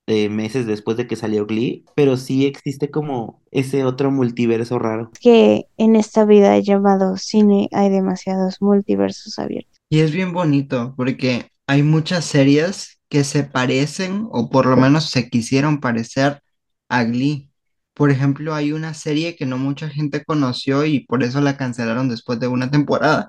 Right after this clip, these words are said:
Speaker 3: que se llamó Rise. No sé si la conocen. Muy buena.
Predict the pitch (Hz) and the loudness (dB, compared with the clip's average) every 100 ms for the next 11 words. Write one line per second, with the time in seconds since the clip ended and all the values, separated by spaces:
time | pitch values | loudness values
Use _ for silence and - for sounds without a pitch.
0 | - 151 143 143 127 127 127 127 135 151 | 0 0 2 2 2 2 2 2 2 2
1 | 139 - - - - 135 135 127 135 135 | 2 -2 -8 -14 -8 -2 -2 -2 -2 -2
2 | 127 127 131 139 170 180 208 226 - 151 | -2 0 0 -2 -6 -8 -12 -16 -4 0
3 | 175 214 190 147 139 123 110 | 4 4 6 6 6 4 0